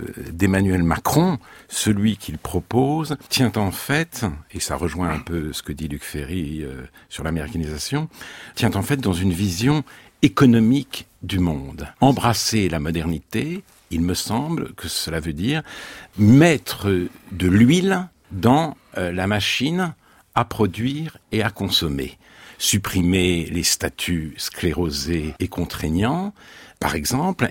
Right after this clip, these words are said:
et, euh, j'ai sous les yeux un article que je trouve très intéressant de Natacha Polony, il y a quelques semaines dans Le Figaro. Il était intitulé « La première faille du rêve Macron ». Et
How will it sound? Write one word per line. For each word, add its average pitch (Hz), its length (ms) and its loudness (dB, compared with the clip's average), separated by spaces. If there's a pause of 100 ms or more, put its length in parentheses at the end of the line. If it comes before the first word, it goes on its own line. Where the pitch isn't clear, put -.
(120)
et, 120 320 6
euh, 87 400 0
j'ai 95 220 2
sous - 180 0
les 113 260 2
yeux 170 200 4
un 107 120 6
article 160 420 -2
que 107 80 -2
je 90 120 -2
trouve 120 280 -2 (420)
très 151 300 2
intéressant 127 840 0
de 98 120 2
Natacha 120 440 4
Polony, 92 560 2
il 76 80 -10
y 90 40 -2
a 95 40 -2
quelques 101 320 -2
semaines 104 420 4
dans 90 120 2
Le 87 100 2
Figaro. 76 540 0 (520)
Il 85 140 0
était 104 240 4
intitulé « 110 400 2
La 113 120 4
première 139 400 4
faille 147 300 2
du 104 140 0
rêve 107 260 2
Macron ». 87 460 0 (100)
Et 107 220 4